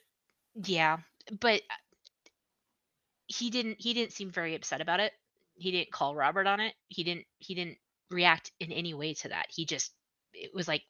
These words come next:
"Well, that happened, and we're just gonna pretend it didn't." <laughs> Yeah, so, <sighs>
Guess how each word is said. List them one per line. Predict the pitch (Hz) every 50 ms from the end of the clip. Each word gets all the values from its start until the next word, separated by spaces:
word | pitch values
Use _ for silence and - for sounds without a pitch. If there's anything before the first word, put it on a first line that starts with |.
| _ _ -
"Well, | 170 170 185 214 - - -
that | 170 -
happened, | 170 190 190 190 - 156 156 170 - - - -
and | 165 156 156 160 156 156 151 - - -
we're | 165
just | 165 165 - -
gonna | 170 165 160 160 156 156 - _ _ _
pretend | - 170 - 165 165 185
it | 190
didn't." | 214 226 202 190 180 - - _ _ _ _ _
<laughs> | - - - - - - - - - - - - _ _ _ _ _ _ _ _ _ - - - - - - - - - - - - _ _ _ _ _ _ _ _ -
Yeah, | 175 165 156
so, | - - 202 185 180 180 - - 123 - _ _ - -
<sighs> | - - - - - - -